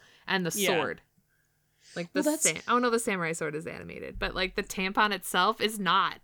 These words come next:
Speaker 1: like, animation
Speaker 2: That's,
Speaker 1: drawn.
Speaker 2: that's the coolest thing about the art in this, uh, comic series is that there's such a wide range of mixed media.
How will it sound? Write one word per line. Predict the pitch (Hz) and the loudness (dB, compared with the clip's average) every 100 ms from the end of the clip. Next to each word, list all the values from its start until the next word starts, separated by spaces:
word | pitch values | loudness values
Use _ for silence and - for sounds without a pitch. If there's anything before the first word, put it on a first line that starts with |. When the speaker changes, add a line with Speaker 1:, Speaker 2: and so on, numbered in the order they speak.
| _ | _
Speaker 1:
like, | 226 170 165 - - | -2 -2 -2 -6 -4
animation | 196 196 180 180 - 165 | -2 0 0 0 -2 -2
Speaker 2:
That's, | 262 - 147 170 | 0 0 0 -4
Speaker 1:
drawn. | 240 _ _ _ _ | -4 _ _ _ _
Speaker 2:
that's | 269 285 - | -2 -2 -2
the | 302 | -6
coolest | - 277 254 254 - | -6 -4 -2 0 -2
thing | 202 190 | -2 -4
about | 180 180 156 160 - | -6 -4 -6 -6 -8
the | - | -6
art | 147 156 160 _ - | -4 -4 -4 _ -8
in | 151 170 | -6 -4
this, | 196 208 - - - _ - | -4 -2 -2 -4 -8 _ -12
uh, | 185 185 175 175 170 - | -8 -6 -4 -4 -6 -10
comic | 202 190 202 | -10 -8 -6
series | 214 202 208 202 - | -4 0 0 -2 -6
is | 185 - | -8 -4
that | 165 165 160 - - - _ _ | -4 -4 -6 -14 -20 -20 _ _
there's | 202 202 - | 0 2 4
such | - 226 202 208 - - - | 4 2 0 -4 -6 -8 -8
a | 190 180 170 170 _ _ _ 180 | -6 -4 -4 -6 _ _ _ -12
wide | 170 165 165 165 | -6 -4 -4 -6
range | 151 156 156 156 | -10 -8 -10 -10
of | 151 | -12
mixed | 147 151 - 160 | -10 -10 -8 -8
media. | 147 147 123 - | -6 -8 -8 -10